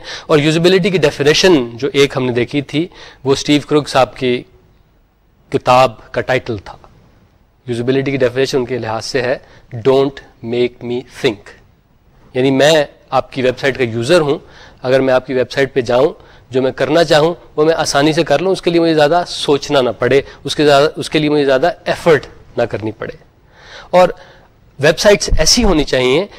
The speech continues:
کہ یوزر صرف ان کو تھوڑا سا scan کر کے اسے پتہ لگ جائے کہ یہاں پہ کیا ہو رہا ہے۔ یوزر اگر ایک ویب page کو تھوڑا سا بس اسکین کرے، اس کو پتہ لگ جائے کہ اس کے لیے جو یوزفل انفارمیشن ہے وہ کہاں پہ ہے۔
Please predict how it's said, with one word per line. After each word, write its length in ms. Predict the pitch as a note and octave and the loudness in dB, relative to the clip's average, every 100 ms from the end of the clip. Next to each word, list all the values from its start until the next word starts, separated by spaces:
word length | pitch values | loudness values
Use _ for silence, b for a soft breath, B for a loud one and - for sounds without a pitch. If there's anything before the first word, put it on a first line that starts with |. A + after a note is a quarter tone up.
| B | B
کہ 100 | E3 | -4
یوزر 320 | D3+ F#3 G#3 G3+ | 0 2 2 2
صرف 240 | - F#3+ | 0 0
ان 100 | F#3+ | -2
کو 160 | F3+ F#3+ | -2 -4
تھوڑا 200 | F3+ F#3+ | 0 -2
سا 120 | F#3 | -2
scan 480 | - - F3 G3 A3+ | -6 0 2 4 4
کر 160 | E3 B2 | 0 0
کے 260 | B2 C3+ - _ _ _ _ _ D#3 | -2 -2 -4 _ _ _ _ _ -6
اسے 160 | F#3 | -2
پتہ 180 | E3+ F#3 | 2 4
لگ 120 | F3 | 4
جائے 240 | D3 E3 F3 | 2 0 2
کہ 40 | |
یہاں 200 | E3 D#3+ | 2 0
پہ 100 | D#3+ - | -2 0
کیا 180 | D3 | 2
ہو 180 | B2+ A2+ | 2 -2
رہا 80 | A2+ | -6
ہے۔ 60 | - b b b _ C3+ | -10 b b b _ -2
یوزر 260 | E3 F#3 | 2 2
اگر 160 | F3+ F3+ | 4 2
ایک 100 | E3 | 2
ویب 200 | D3 D3 | 0 0
page 160 | F3 D#3+ | -2 -2
کو 100 | E3+ | -2
تھوڑا 180 | F3 E3+ | 0 0
سا 60 | |
بس 160 | E3+ D#3 | 0 -2
اسکین 420 | - - D#3+ G3+ | -2 2 4 4
کرے، 240 | D#3+ C#3+ E3 | 4 2 2
اس 160 | - | 0
کو 100 | - | -6
پتہ 220 | D#3 D3 | -4 -2
لگ 180 | D#3 C#3+ C3 | 0 0 0
جائے 180 | D3 | 0
کہ 220 | D3+ D#3+ D#3+ _ | 0 -4 -6 _
اس 140 | E3+ - | -8 -2
کے 100 | F3+ | -2
لیے 220 | E3+ D#3 | 0 -2
جو 160 | A2+ | -2
یوزفل 300 | E3+ - A3 | -4 0 2
انفارمیشن 460 | F#3 D3+ C3+ C3 D3 | 2 2 -4 -2 -2
ہے 120 | C#3 - B - | -4 -8 B -8
وہ 80 | C3+ | -4
کہاں 240 | C3+ C3 | -4 -4
پہ 160 | B2+ | -6
ہے۔ 100 | A#2 | -8